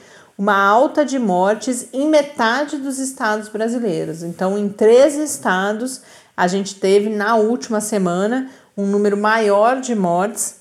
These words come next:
do que nos sete dias anteriores. Dentre esses três estados, cinco já vinham nessa tendência de crescimento e permanecem. Então, Acre,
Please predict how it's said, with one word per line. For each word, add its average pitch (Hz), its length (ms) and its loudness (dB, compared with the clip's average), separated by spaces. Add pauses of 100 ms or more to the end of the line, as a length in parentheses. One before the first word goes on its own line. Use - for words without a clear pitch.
(140)
do 185 180 -4
que 190 160 -4
nos 180 140 -2
sete 208 380 -4
dias 180 320 0
anteriores. 170 840 -2 (500)
Dentre 247 500 2
esses 214 320 -2
três 214 420 2
estados, 160 880 -4 (160)
cinco 277 760 0
já 226 220 2
vinham 285 840 -2
nessa 208 380 -2
tendência 180 580 -4
de 165 120 -10
crescimento 180 920 -4
e 202 80 -2
permanecem. 165 880 -2
Então, 190 400 -4
Acre, 226 640 -4